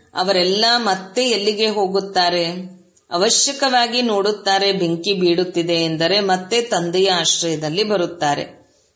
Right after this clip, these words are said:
ತಂದೆಯು ಸರ್ವರ ಸದ್ಗತಿದಾತ, ಪುನರ್ಜನ್ಮ ರಹಿತನಾಗಿದ್ದಾರೆ. ನಂತರ ಅವರನ್ನು ಸರ್ವವ್ಯಾಪಿ ಎಂದು ಹೇಳಿಬಿಡುತ್ತಾರೆ.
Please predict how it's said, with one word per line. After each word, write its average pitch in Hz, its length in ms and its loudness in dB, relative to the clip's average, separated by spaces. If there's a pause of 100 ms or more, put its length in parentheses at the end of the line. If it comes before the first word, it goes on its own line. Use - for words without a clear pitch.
(140)
ತಂದೆಯು 180 460 2
ಸರ್ವರ 180 520 -2
ಸದ್ಗತಿದಾತ, 175 920 -2 (520)
ಪುನರ್ಜನ್ಮ 233 640 0
ರಹಿತನಾಗಿದ್ದಾರೆ. 170 1400 -2 (200)
ನಂತರ 240 440 -2
ಅವರನ್ನು 233 480 2
ಸರ್ವವ್ಯಾಪಿ 208 840 0
ಎಂದು 196 340 0
ಹೇಳಿಬಿಡುತ್ತಾರೆ. 165 1200 -2